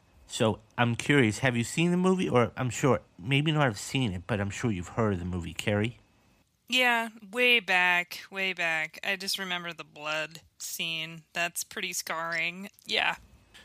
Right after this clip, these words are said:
Speaker 1: So, in nineteen seventy-three, Carrie was, that was one of his first books that he had written. And he was ac-, accepted and actually got it published by the publishing house Doubleday.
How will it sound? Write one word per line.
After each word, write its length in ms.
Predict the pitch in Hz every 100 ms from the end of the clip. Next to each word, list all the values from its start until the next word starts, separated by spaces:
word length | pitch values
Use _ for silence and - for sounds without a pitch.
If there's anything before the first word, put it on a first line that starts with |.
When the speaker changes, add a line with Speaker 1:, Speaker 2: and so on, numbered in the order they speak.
| -
Speaker 1:
So, 480 | - - 139 120 113
in 140 | 113
nineteen 480 | 127 190 - 208 185
seventy-three, 1160 | - - 160 151 147 127 - 104 107 92 73 - _ _ - - -
Carrie 400 | - 131 139 131
was, 580 | 123 104 98 95 - - - _ -
that 140 | 117
was 160 | 117 110
one 120 | 113
of 60 |
his 140 | 98 87
first 640 | - 131 123 - - - - _ -
books 280 | 113 -
that 140 | - 104
he 220 | 98 92
had 180 | 95 85
written. 500 | 90 98 - - - -
And 460 | 113 107 104 101 - - _ -
he 80 | 123
was 160 | 107
ac-, 80 | 107 -
accepted 600 | 104 - 139 - 156 156
and 260 | 113 110 -
actually 340 | 107 120 - 107
got 180 | 117
it 160 | 107 -
published 600 | - 147 120 95 - -
by 220 | 104 101
the 180 | 98 98
publishing 460 | - 123 127 - 104
house 360 | 110 101 87 - _
Doubleday. 520 | 123 131 98 76 -